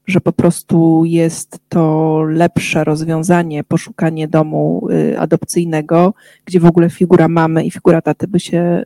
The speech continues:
y, by się pojawiła. Mm, nie wiem, co powiedzieliby moi bohaterowie, aż jestem ciekawa.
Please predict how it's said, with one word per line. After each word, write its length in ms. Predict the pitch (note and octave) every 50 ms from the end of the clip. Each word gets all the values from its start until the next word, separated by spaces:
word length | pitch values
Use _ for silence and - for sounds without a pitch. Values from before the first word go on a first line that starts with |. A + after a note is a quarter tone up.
| - G3
y, 140 | F#3 -
by 140 | - E3 F3
się 160 | F3 - F3+
pojawiła. 640 | - - F3 E3+ E3 D#3+ D#3+ D#3 D3 D#3+ E3 E3+ - - - - - - _ - - - - _ _ _ _ _ -
Mm, 680 | - F3+ F3 E3+ E3+ E3 E3 E3 E3 E3 E3+ E3+ F3 F#3+ _ _ _ _ _ _ _ -
nie 160 | A3+ A#3+ C#4+
wiem, 140 | C4 E3+ E3
co 120 | - - -
powiedzieliby 480 | E3 D#3 E3 D#3 D3+ D#3 D3+ D3+ D#3
moi 220 | D3+ D#3 D3+ D3 -
bohaterowie, 680 | E3+ - - - - D#3 C#3+ C#3+ D#3+ E3 - - -
aż 160 | - F#3 -
jestem 220 | - G3+ - G3+ F#3+
ciekawa. 480 | - G3 - - D#3+ C3+ C#3 C#3+ E3+